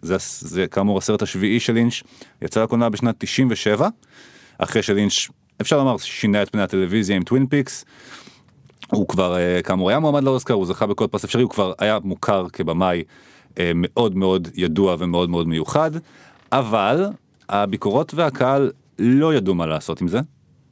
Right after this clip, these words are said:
אה, אני מזכיר לכם שזה חמש שנים אחרי הפיצ'ר הקודם שלו, אש הולכת אחריי, ושבע שנים אחרי הפיצ'ר המנותק מטווין פיקס הקודם שלו, לב פראי.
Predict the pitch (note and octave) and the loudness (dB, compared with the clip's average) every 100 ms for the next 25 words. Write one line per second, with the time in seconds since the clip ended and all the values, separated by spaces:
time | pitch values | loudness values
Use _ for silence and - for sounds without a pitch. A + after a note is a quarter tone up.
0 | _ _ _ - E2+ E2 E2 E2+ G2 F#2+ | _ _ _ -6 -4 -2 -2 -2 -2 -4
1 | F2 E2 E2+ D#2+ F#2+ F#2 F#2+ F#2 F2 - | -4 -2 -2 -2 -2 -2 -2 -2 -2 -4
2 | E2 F2 E2+ E2+ E2 E2+ D#2+ C#2+ - E2+ | -4 -2 0 0 0 -2 -2 -4 -6 -4
3 | F2 E2+ D#2+ F2 E2+ F2 E2+ E2 F#2+ F2+ | -2 -2 -2 -2 -2 -2 -2 -2 -2 -2
4 | - G#2 A2+ A#2 D3 D#3 - - - F#3+ | 0 -4 0 0 0 -2 -10 -14 -6 -4
5 | - C#3 C#3 C3 G#2+ F#2+ F2+ F#2+ F2 - | 0 2 2 0 0 0 0 0 -2 -2
6 | G2 F#2+ F2 D#2 - - _ _ _ - | -4 -2 -2 -6 -16 -20 _ _ _ -6
7 | E2 D#2+ D#2 G#2 - F2 F#2 F2 F2 F2 | -4 -4 0 -2 -2 -2 -2 -2 -4 -6
8 | - E2+ F2 D#2 E2 D2+ - F2+ E2+ - | -4 -2 -2 -2 -2 -2 -2 -2 -2 -2
9 | D#2 G2 | 0 2